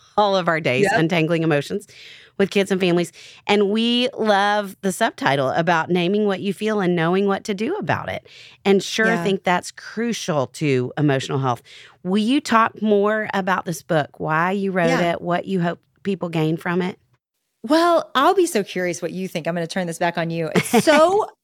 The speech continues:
Speaker 2: <laughs> humbling to be interviewed by people that are doing this for a living, because I am a self-proclaimed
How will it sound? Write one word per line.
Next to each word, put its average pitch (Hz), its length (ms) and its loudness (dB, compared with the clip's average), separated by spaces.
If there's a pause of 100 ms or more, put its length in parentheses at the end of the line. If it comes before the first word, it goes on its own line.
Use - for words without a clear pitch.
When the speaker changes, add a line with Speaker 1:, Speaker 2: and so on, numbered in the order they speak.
(100)
Speaker 2:
<laughs> - 260 -20
humbling 220 720 0 (600)
to 254 100 2
be 262 140 0
interviewed 202 840 0
by 226 140 4
people 208 500 -2
that 180 260 0
are 175 420 0 (300)
doing 226 300 0
this 202 180 -2
for 170 120 -2
a 127 80 0
living, 170 420 -2
because 196 240 -4 (100)
I 214 480 0
am 196 200 -6
a 175 480 -6 (260)
self-proclaimed 233 960 -2